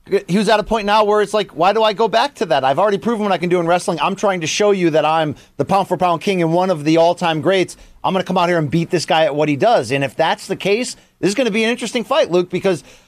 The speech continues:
you know, I don't think Edwards is gonna be a huge finishing threat against him, but Edwards can win rounds with activity and technique and, and speed, and, and, and he's,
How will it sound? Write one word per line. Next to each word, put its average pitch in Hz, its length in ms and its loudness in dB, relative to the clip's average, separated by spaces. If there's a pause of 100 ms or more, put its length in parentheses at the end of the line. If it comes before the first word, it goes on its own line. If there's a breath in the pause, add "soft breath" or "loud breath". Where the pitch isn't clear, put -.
(100 loud breath)
you 202 80 0
know, 202 80 4
I 202 80 8
don't 226 140 2
think 233 140 -4
Edwards 208 300 2
is 151 80 -14
gonna 202 160 -2
be 185 140 2
a 165 40 0
huge 175 280 -2
finishing 240 560 -2
threat 180 260 2
against 156 360 -4
him, 160 240 -2 (580 soft breath)
but 156 140 2
Edwards 240 320 0
can 185 200 -2
win 214 160 0
rounds 208 360 0
with 180 160 0
activity 196 560 0
and 165 100 -4
technique 196 500 -2
and, 160 220 -2
and 160 180 -2
speed, 214 340 -2
and, 180 120 -2
and, 170 240 -2
and 165 220 -2
he's, 196 320 -2